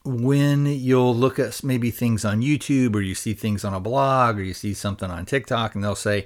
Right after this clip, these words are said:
you know, the, the "Court has struck down bans forever.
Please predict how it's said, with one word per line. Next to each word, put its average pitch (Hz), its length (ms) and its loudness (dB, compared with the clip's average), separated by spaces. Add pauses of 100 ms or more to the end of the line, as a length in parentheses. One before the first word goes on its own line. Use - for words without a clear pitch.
you 127 120 -2
know, 127 160 2
the, 117 380 0 (120)
the 104 440 -2 (300)
"Court 226 240 4
has 175 160 2
struck - 460 2 (140)
down 175 800 4
bans 175 460 2
forever. 147 640 2